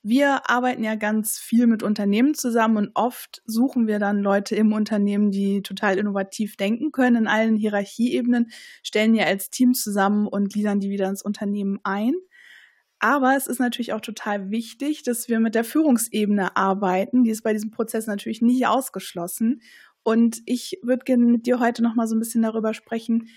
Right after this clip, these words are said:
warum das so wichtig ist, Innovation als Gemeinschaftsprojekt zu betrachten. Also warum,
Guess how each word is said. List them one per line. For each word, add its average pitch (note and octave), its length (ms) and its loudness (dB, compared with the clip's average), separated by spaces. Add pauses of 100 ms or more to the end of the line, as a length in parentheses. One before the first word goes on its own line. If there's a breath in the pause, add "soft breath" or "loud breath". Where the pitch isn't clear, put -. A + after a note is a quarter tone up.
(160 loud breath)
warum A#3+ 420 2
das G#3+ 260 0
so G#3 180 -8
wichtig A3 520 -6
ist, G#3+ 420 -2
Innovation A3 760 -2
als A#3+ 240 -4
Gemeinschaftsprojekt G3 1040 -2
zu G3 140 -8
betrachten. G3 840 -10 (360)
Also F#3+ 280 -6
warum, B3 580 0